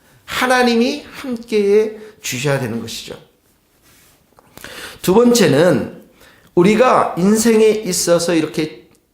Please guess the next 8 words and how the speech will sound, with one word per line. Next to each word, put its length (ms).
침략을 600
받을 420
때 400
우리가 340
해야 320
될 200
일이 180
무엇입니까? 960